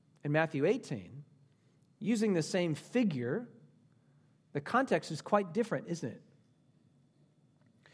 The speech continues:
What's this larger context all been about? It's all been about your behavior within the community of believers,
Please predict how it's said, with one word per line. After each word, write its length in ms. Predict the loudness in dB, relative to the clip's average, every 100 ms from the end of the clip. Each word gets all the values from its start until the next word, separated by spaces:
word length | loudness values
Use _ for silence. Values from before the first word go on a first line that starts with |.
| -20 -2
What's 220 | 4 4
this 180 | 4 2
larger 280 | 4 6 4
context 560 | 0 0 2 2 2 2
all 120 | 4
been 160 | 4
about? 440 | 4 4 4 0 -4
It's 140 | 0 6
all 200 | 6 6
been 160 | 4
about 400 | 6 8 6 2 -16 -8
your 320 | 4 8 8
behavior 760 | 6 0 2 6 6 6 4 6
within 720 | 6 6 6 8 6 0 -4 -8 2
the 100 | 2
community 640 | 4 4 6 6 6 6
of 100 | 4
believers, 800 | 4 4 4 4 0 -4 -16 -16